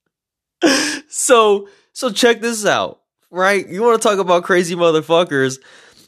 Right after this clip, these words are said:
right? <laughs> I'm, I'm messaging him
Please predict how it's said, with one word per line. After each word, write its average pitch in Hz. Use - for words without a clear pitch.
right? 185
<laughs> -
I'm, 175
I'm 175
messaging 165
him 110